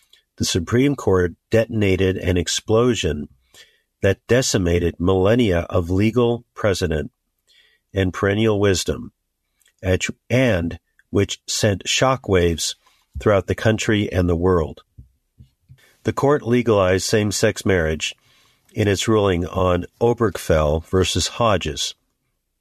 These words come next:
The late Christian writer and activist Charles Colson, nineteen thirty-one to two thousand twelve, long warned, long warned that this issue was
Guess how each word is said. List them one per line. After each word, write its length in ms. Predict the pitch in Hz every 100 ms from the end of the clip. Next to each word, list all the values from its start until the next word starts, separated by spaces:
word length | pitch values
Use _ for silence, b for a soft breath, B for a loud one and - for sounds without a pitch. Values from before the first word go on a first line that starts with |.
| _ _ _ _ _
The 100 | -
late 220 | 110 135
Christian 400 | - 127 - 127
writer 340 | 110 98 98 104
and 80 | 92
activist 460 | 82 - 82 80
Charles 280 | - 90 90
Colson, 540 | - 90 78 - 78 - _ _ _ _ _ _ _ _ _ -
nineteen 380 | 107 - 120 101
thirty-one 640 | 107 101 87 82 78 80 _ _ _ _ _ _ -
to 100 | 110
two 180 | 117 104
thousand 340 | 98 90 90
twelve, 420 | - 82 76 - _ _ b b b b _
long 380 | 101 101 110 113
warned, 640 | 101 107 110 87 67 67 _ _ _
long 440 | 101 113 127 127 120
warned 480 | 101 110 87 67 - _ _ _ _ _ _ _ -
that 200 | 98 90
this 260 | 135 151 - -
issue 420 | 143 - 95 80
was 420 | 80 80 73